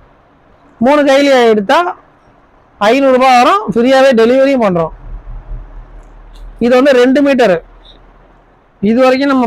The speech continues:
பார்த்ததெல்லாம் ரெண்டு பத்து, இது ரெண்டு மீட்டர் சார், ரெண்டு மீட்டர் வரும்.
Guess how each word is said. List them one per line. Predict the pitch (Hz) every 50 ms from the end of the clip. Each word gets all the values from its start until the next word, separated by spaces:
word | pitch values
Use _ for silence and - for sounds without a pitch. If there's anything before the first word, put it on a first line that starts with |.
| 220 220
பார்த்ததெல்லாம் | 233 233 220 240 226 226 226 240 254 277 277 254 226
ரெண்டு | 220 240 247 214
பத்து, | 208 196 - _ 254 294 370 370 392 - 233
இது | 196 202 202
ரெண்டு | 202 214 214 233 233
மீட்டர் | 226 208 208 196 175
சார், | 185 175 175 156 - - _ _ _ _ _ _ _ _ _ _ _ _ _ _ _ -
ரெண்டு | 208 226 226 233 240
மீட்டர் | 254 254 226 254 226 220 214
வரும். | 208 214 247 302 349